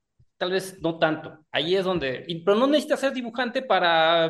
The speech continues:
vender muchos cómics. Eso es, eso es lo, eso es lo que hemos visto actualmente. No necesitas ser así, este,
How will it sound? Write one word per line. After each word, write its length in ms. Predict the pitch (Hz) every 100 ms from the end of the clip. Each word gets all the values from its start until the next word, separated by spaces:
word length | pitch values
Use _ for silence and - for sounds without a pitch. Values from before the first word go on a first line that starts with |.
| 165
vender 320 | 175 190 208
muchos 280 | 214 226 226
cómics. 380 | 392 440 135
Eso 160 | 175 185
es, 100 | 175
eso 200 | 180 180
es 40 | 226
lo, 120 | 196
eso 180 | 202 254
es 120 | 202
lo 120 | 185 175
que 80 |
hemos 220 | 185 196 190
visto 400 | 196 214 196 180
actualmente. 520 | 165 190 226 - - _ _ _ _ _ -
No 160 | 160 220
necesitas 560 | 233 214 196 208 220
ser 220 | 208 196
así, 340 | 190 185 190 190
este, 1000 | 156 127 - 131 123 117 117 110 107 107